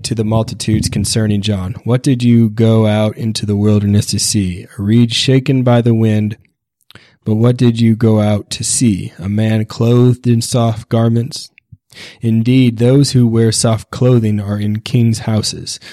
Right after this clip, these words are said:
But what did you go out to see? A prophet? Yes, I say to you,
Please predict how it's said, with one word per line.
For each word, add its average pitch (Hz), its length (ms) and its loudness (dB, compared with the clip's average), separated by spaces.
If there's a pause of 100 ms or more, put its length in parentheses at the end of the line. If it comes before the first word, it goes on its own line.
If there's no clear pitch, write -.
(220)
But 98 140 -8
what 120 260 -2
did 127 200 -2
you 123 120 2
go 113 240 2
out 107 320 -4
to - 240 -6
see? 95 540 -8 (140)
A - 120 -16
prophet? 110 560 -8 (340)
Yes, - 500 -6 (360)
I 117 60 -6
say 131 280 -2
to 127 180 -4
you, 110 400 0